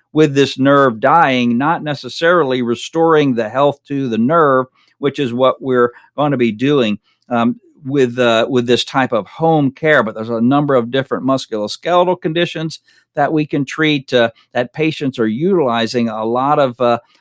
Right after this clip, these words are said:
techniques at home, even some equipment that we can supply them with at home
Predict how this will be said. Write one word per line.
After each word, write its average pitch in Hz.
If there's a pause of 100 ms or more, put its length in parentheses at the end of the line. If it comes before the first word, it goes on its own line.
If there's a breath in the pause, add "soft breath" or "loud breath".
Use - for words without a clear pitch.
(100)
techniques 160
at 127
home, 143
even 165
some 135
equipment 143
that 123
we 135
can 131
supply 139
them 139
with 131
at 107
home 135